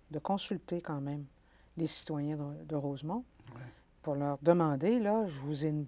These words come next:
Speaker 1: puis ils m'ont appuyé, là, quand j'ai quitté, moi, j'ai pas eu de problème, là,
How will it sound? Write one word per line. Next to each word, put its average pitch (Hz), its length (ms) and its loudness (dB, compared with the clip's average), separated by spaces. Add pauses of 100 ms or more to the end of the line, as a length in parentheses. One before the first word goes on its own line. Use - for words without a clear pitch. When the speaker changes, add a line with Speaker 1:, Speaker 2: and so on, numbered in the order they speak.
Speaker 1:
puis 151 100 -4
ils 151 40 2
m'ont 147 160 4
appuyé, 151 440 0
là, 185 120 -4 (180)
quand 156 160 -2
j'ai 147 160 -2
quitté, 196 340 -4
moi, 185 220 -2 (160)
j'ai 151 80 -4
pas 147 160 -2
eu 151 80 0
de 147 40 -8
problème, 175 540 2
là, 196 200 2